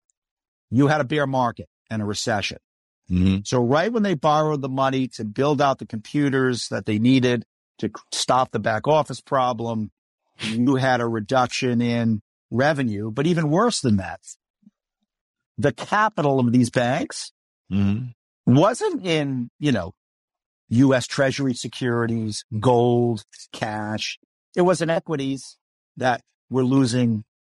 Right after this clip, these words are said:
Speaker 1: their value in a breathtakingly fast fashion.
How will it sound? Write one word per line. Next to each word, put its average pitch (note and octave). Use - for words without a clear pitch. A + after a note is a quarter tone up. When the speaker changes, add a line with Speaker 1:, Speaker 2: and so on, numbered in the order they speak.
Speaker 1:
their A#2+
value A2
in B2
a A#2
breathtakingly A2
fast G2
fashion. -